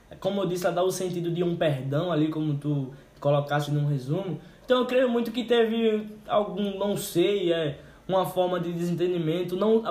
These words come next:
pode ter sido até cultural também, por culturas diferentes, algo desse tipo. Então a gente não vai, é, é, ter exegese exata aqui sobre isso, porque o próprio texto ele não dá completa informação.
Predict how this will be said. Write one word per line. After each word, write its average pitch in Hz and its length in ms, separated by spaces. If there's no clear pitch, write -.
pode 247 280
ter 254 180
sido 226 160
até 226 300
cultural 220 840
também, 175 500
por 175 280
culturas 175 520
diferentes, 151 560
algo 165 160
desse 175 220
tipo. 185 260
Então 240 400
a 247 60
gente 233 160
não 254 120
vai, 233 240
é, 208 80
é, 151 100
ter 175 420
exegese 160 720
exata 151 540
aqui 151 280
sobre 165 300
isso, 151 140
porque 180 320
o 180 60
próprio 175 280
texto 170 160
ele 170 120
não 185 160
dá 156 120
completa 151 380
informação. 170 600